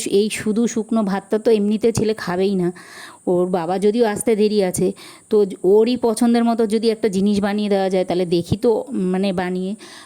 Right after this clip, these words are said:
অনেক জায়গাতেই আমি দেখেছি এরকম বানায়, আর খেতেও নাকি ভালো হয়, যদিও আমি কখনোই বানাইনি। তো যা, আজকে দেখো বানিয়ে নিলাম। ওই, উম,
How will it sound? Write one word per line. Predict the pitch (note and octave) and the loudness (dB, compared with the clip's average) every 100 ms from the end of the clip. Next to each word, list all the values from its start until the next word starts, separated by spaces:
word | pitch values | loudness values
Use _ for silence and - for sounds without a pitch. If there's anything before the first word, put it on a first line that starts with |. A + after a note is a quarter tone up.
| - | -6
অনেক | A3 A#3+ A3+ | -2 0 0
জায়গাতেই | A#3+ A#3+ B3+ | 0 0 0
আমি | B3 A#3+ | 0 2
দেখেছি | A#3 A#3+ B3 | 0 0 0
এরকম | A3+ A3 A3+ | 0 2 0
বানায়, | G3+ G3+ G3+ F#3+ | 0 -2 -2 -2
আর | F#3+ | -2
খেতেও | - A3 G#3+ A3 | -2 -4 2 2
নাকি | A3+ G#3+ A3 | 2 0 -2
ভালো | G3 G#3 G#3 | 0 0 0
হয়, | F#3+ F3 | 0 0
যদিও | F3+ G3 | -2 0
আমি | G3+ G3 G#3 | 0 0 0
কখনোই | F3 - - B3 A3+ | -4 -2 -4 -2 -2
বানাইনি। | G3+ F#3+ F3+ F#3 - - - - - | -4 -4 -4 -6 -8 -18 -20 -20 -4
তো | A#3+ | 0
যা, | A3+ | 2
আজকে | A3+ F#3 G3+ - A3 | 2 -2 -4 -2 0
দেখো | G#3+ A3+ | 0 -2
বানিয়ে | G3+ G3+ G#3 | -2 -2 -2
নিলাম। | G#3 G3 G3 G#3+ - - - - | -2 0 -2 -4 -12 -20 -10 0
ওই, | G#3 A3 G#3 - G3+ | 0 2 -4 -6 -4
উম, | G3 G3 F#3+ G3 | -2 0 -2 -4